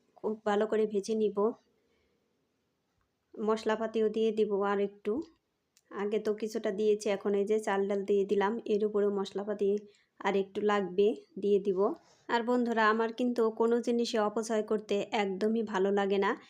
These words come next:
এই তো গতকাল রাতের ভাত ছিল কয়টা, তাই, তাও কিন্তু আমি খিচুড়ির মধ্যে দিয়ে দিয়েছি, কারণ আজকে খিচুড়ি একটু সকালে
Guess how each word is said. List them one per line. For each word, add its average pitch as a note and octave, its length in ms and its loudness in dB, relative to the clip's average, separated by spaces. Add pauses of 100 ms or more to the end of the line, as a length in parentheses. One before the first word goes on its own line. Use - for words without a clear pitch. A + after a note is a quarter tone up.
(260)
এই B3 120 2
তো C#4+ 120 2 (280)
গতকাল A3+ 480 2
রাতের G#3+ 360 2
ভাত G3+ 300 0
ছিল G#3+ 240 -2
কয়টা, G3+ 340 0 (120)
তাই, F#3+ 160 2 (320)
তাও G#3 220 0
কিন্তু A3 260 -2
আমি G#3 160 2
খিচুড়ির G#3 400 2
মধ্যে G3 260 2
দিয়ে G3+ 240 2
দিয়েছি, F#3+ 420 2 (480)
কারণ G#3 240 4 (140)
আজকে A#3 340 0 (120)
খিচুড়ি B3 400 -2
একটু A3+ 300 0
সকালে A3 400 0